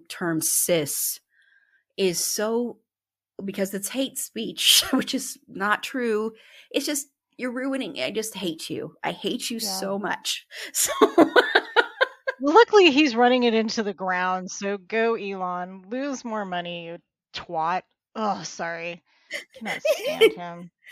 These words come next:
Speaker 1: I can't either. He's a piece of crap.
Speaker 2: Well, he's
Speaker 1: He's
Speaker 2: probably, he's gone to the Trump School of Economics. You know, Trump's the biggest, like, business failure anyway. I mean, how many times have we bailed him out financially?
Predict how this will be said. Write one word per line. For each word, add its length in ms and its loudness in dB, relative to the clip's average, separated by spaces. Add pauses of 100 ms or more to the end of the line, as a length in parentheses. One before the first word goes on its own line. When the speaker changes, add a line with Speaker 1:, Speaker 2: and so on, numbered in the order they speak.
(200)
Speaker 1:
I 80 -4
can't 260 -2
either. 260 -4
He's 200 -8
a 60 -8
piece 300 -6
of 100 -8 (260)
crap. 400 -2
Speaker 2:
Well, 100 4
he's 80 2 (140)
Speaker 1:
He's 20 -2
Speaker 2:
probably, 300 4
he's 120 0
gone 240 -2
to 120 -12
the 200 -4 (160)
Trump 500 -6
School 340 -8
of 80 -8
Economics. 760 -10
You 100 -14
know, 200 -10
Trump's 300 -10
the 80 -8
biggest, 440 -10 (120)
like, 200 -12 (160)
business 360 -6
failure 400 -6
anyway. 580 -6
I 40 -10
mean, 200 -12
how 240 -4
many 220 -2
times 260 -2
have 120 -2
we 120 -2
bailed 440 0
him 200 4
out 320 2
financially? 760 -2